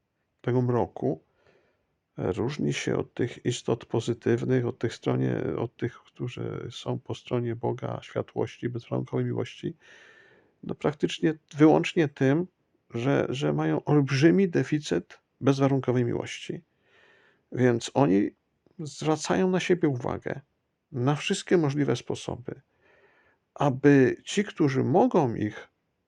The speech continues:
obdarować tą bezwarunkową miłością, aby to wreszcie zrobili. Tak powinniśmy do tego podejść. I jeżeli ktoś zwraca na siebie uwagę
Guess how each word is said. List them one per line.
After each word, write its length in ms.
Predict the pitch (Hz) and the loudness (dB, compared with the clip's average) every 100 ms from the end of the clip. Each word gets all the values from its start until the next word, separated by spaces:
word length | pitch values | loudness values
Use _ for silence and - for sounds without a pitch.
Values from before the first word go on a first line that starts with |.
| _ _ | _ _
obdarować 720 | 123 117 135 131 160 147 - | -6 0 2 4 4 2 -2
tą 160 | - 113 | -4 -4
bezwarunkową 640 | 113 117 113 117 120 120 | -2 0 0 0 0 0
miłością, 500 | 117 113 107 120 - | 0 -2 -2 -4 -8
aby 220 | - 151 | -4 -4
to 120 | 156 170 | 0 0
wreszcie 340 | 165 165 175 | 0 0 -2
zrobili. 600 | 151 156 170 175 120 - - _ _ _ _ _ _ - - - _ _ - | -2 -2 -2 -2 -2 -6 -16 _ _ _ _ _ _ -20 -20 -20 _ _ -10
Tak 180 | - - | -10 0
powinniśmy 520 | 202 208 202 185 190 | 4 4 4 4 2
do 100 | 180 | 4
tego 240 | 190 180 | 2 4
podejść. 760 | 180 170 135 107 98 - - - _ _ _ _ _ _ _ | 2 2 0 -2 -4 -8 -14 -20 _ _ _ _ _ _ _
I 180 | 143 143 | 6 8
jeżeli 380 | 139 139 156 175 | 6 4 2 2
ktoś 260 | 139 147 131 | 0 0 0
zwraca 680 | 117 127 - 160 139 101 - _ _ _ | 2 0 0 -2 -2 -2 -8 _ _ _
na 120 | 127 | -2
siebie 320 | 131 143 127 123 | 0 0 0 0
uwagę 720 | 120 120 120 110 - - | 0 2 2 2 -2 -4